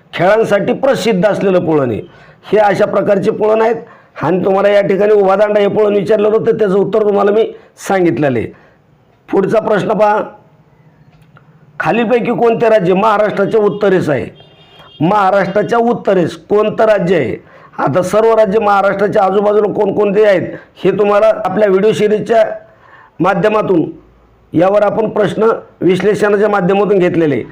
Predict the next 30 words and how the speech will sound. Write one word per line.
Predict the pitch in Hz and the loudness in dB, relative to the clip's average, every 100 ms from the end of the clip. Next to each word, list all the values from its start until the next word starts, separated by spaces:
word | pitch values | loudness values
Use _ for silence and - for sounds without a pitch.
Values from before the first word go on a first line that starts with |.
| - - - | -20 -12 -2
या | 190 | 0
ठिकाणी | 208 196 208 | 0 0 2
जो | 214 | 0
प्रश्न | 220 214 - | 0 -2 0
विचारला | 214 190 214 208 | 0 0 2 2
गेला | 202 185 | 2 2
का, | 175 - | 0 -2
खालीलपैकी | 151 208 208 208 208 214 | 0 0 0 -2 0 -2
कोणते | - 214 202 220 | 0 0 0 0
राज्य | 208 185 156 127 - - - - | 0 2 0 -2 -6 -20 -10 -2
महाराष्ट्राच्या | 190 190 185 180 190 214 | 0 2 0 -2 -2 2
उत्तरेस | 214 220 226 220 180 | 0 0 2 2 4
आहे, | 175 139 | 0 0
तर | 180 | -2
त्याचं | 175 196 196 | 0 0 2
योग्य | 202 202 214 | 2 2 2
उत्तर | 208 208 208 | 0 0 0
काय | 214 | 2
होतं, | 202 196 226 - - - - | 2 0 0 -2 -8 -16 -6
पर्याय | 170 190 202 | -2 0 0
नंबर | 202 202 208 | 0 0 0
डी, | 180 | 2
उत्तर | 175 196 196 208 | 2 2 0 -2
प्रदेश. | 208 202 170 151 - | 0 0 0 -2 -2
हे | 165 | 0
जे | 170 202 | 2 2
राज्य | 202 180 202 | 2 2 0
आहे, | 190 | 0
कुठं | 185 196 | 0 0
आहे, | 202 | 2